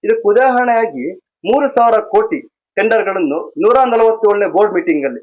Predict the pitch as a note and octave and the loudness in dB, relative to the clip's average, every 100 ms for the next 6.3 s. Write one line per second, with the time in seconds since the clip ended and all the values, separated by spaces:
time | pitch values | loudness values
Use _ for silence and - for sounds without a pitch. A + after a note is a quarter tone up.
0 | - E3 G#3+ F#3 C3+ A#2+ A#2+ A#2+ _ _ | -4 0 0 0 -2 -6 -8 -10 _ _
1 | _ _ _ _ _ _ - - F3 - | _ _ _ _ _ _ -8 -4 -2 0
2 | B3 C4 A#3 A3+ B3 B3 A3+ A3+ A3 C#3+ | 2 4 4 4 2 0 0 2 2 0
3 | - - - G#3 A3+ A#3 A#3 - A#3+ - | -4 -12 -2 0 0 0 0 0 -2 -2
4 | G#3 G#3 F#3+ E3+ G#3 A3+ - - _ _ | -2 -2 -2 0 0 0 -6 -20 _ _
5 | - E3 E3 G#3 G3+ D#3+ D3 D#3+ D#3 D#3+ | -6 -4 0 0 2 -2 -2 -2 0 -2
6 | C#3 B2 A2+ | -2 -8 -12